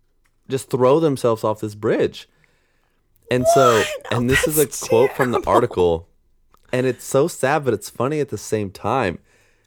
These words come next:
Speaker 1: It says, quote, "Something overcame Bonnie as <laughs> soon as we approached the bridge.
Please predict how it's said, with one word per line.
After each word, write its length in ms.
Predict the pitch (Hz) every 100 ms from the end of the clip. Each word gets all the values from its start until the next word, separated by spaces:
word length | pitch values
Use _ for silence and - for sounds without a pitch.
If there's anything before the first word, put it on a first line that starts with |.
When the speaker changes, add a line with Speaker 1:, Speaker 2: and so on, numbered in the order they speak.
| _
Speaker 1:
It 100 | -
says, 580 | - 135 131 120 117 - _ - - - - -
quote, 260 | 123 120 -
"Something 420 | - 117 151 139
overcame 500 | 110 120 - 117 101
Bonnie 360 | 85 90 90 82
as 160 | 82
<laughs> 20 |
soon 240 | - - 123
as 180 | 110 -
we 140 | 107
approached 460 | 101 - 95 - -
the 100 | 98
bridge. 540 | 82 95 92 85 -